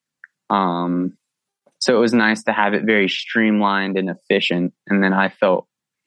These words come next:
good on the bike, didn't have to take a lot of time when I stopped,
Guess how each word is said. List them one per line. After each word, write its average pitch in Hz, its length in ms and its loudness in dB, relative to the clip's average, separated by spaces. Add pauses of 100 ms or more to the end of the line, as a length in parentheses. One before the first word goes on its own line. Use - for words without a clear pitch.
(320)
good 120 220 2
on 113 160 2
the 104 80 2
bike, 104 440 0
didn't 107 200 -4
have 107 200 -4
to 104 80 -14
take 104 260 -4
a 101 40 -2
lot 98 220 0
of 95 140 -4
time 98 280 -2
when 95 120 -4
I 92 100 -8
stopped, 95 720 -6